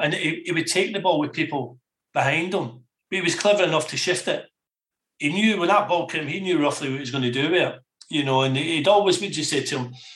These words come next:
"Try and play the opposite the defender wants you to do." So he might want you to shoot you down the line,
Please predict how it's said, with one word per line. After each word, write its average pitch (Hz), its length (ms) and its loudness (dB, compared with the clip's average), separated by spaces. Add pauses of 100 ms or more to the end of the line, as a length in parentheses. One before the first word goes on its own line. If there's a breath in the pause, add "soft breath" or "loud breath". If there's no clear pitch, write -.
(120)
"Try 185 140 2
and 185 140 0
play 175 140 2
the 143 100 2
opposite 147 360 0
the 139 60 -6
defender 135 400 -2
wants 139 300 -2
you 180 120 -2
to 175 100 -2
do." 139 140 0 (180)
So - 120 -4
he - 20 -2
might 143 160 2
want 135 160 0
you 135 60 -2
to - 40 2
shoot 135 220 2
you 131 80 0
down 127 80 0
the 123 80 -2
line, 147 360 0